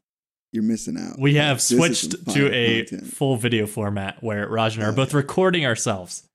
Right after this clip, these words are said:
Speaker 2: So if you wanna see our faces, you can head over to youtube dot com slash R N G podcast. Check it out. This is the first episode. This is kind of like a, like a pilot.
Speaker 1: Mm-hmm.
Speaker 2: Mm-hmm.
Speaker 1: Is,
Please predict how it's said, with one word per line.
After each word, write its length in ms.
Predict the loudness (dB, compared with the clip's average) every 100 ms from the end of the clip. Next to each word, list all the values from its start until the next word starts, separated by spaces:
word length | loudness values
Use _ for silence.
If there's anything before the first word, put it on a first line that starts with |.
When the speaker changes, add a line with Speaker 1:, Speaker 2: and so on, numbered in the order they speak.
| _ _ _ _ _
Speaker 2:
So 280 | -2 0 0
if 100 | 0
you 80 |
wanna 140 | 2 2
see 160 | 2
our 60 | 0
faces, 580 | 2 0 0 -6 -8 -16 _ _ _ _ _
you 80 | -6
can 100 | -2
head 140 | 0 0
over 220 | -2 -4
to 320 | -4 -4 -4
youtube 500 | -2 0 0 0 0
dot 320 | 2 0 -4
com 460 | -4 -2 -2 -4 -6
slash 380 | -4 -2 -2 -2
R 140 | -4
N 60 | -2
G 120 | -4
podcast. 680 | -2 -2 0 -2 -2 -4 -12 _ _ -4
Check 220 | -2 2
it 20 |
out. 160 | 0 2
This 140 | -2
is 100 | -2
the 80 | -4
first 540 | -2 0 2 0 -6 -10 _
episode. 320 | -6 -4 -4
This 140 | -4 -4
is 40 |
kind 140 | -6 -4
of 80 |
like 160 | -4 -4
a, 260 | -4 -4 -8
like 200 | -8 -8
a 40 | -8
pilot. 520 | -2 0 2 -2 _ _ _ _ _ _ _ _ _ _ _ 2
Speaker 1:
Mm-hmm. 480 | 2 2 -2 -4 -6
Speaker 2:
Mm-hmm. 220 | -6 -6 -12 _ _ _ _ _ _ _ _ -4 4
Speaker 1:
Is, 220 | 4